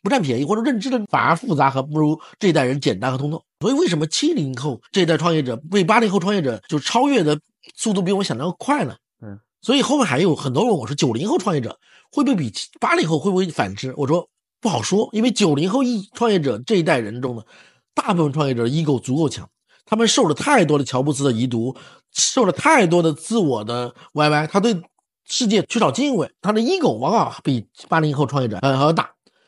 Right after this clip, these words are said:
Speaker 1: 他的世界认知呢，又相对来说，世界认知的八零后的创业认知又比他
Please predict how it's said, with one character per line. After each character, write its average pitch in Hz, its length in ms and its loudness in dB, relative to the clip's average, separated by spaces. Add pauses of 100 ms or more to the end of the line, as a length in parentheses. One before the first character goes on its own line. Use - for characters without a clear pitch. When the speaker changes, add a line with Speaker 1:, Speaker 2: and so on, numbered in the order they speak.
(100)
Speaker 1:
他 190 80 0
的 202 80 4
世 240 140 -4
界 254 100 4
认 254 180 2
知 214 140 0
呢， 247 240 -4
又 165 140 2
相 185 320 0
对 190 80 2
来 117 160 -2
说， 131 360 -6 (120)
世 - 160 -2
界 170 80 4
认 160 180 2
知 127 100 -6
的 147 160 2 (400)
八 165 140 4
零 156 140 2
后 156 100 0
的 131 80 -2
创 143 180 -2
业 139 60 0
认 151 180 0
知 127 140 -4
又 208 140 0
比 120 100 -4
他 113 240 -4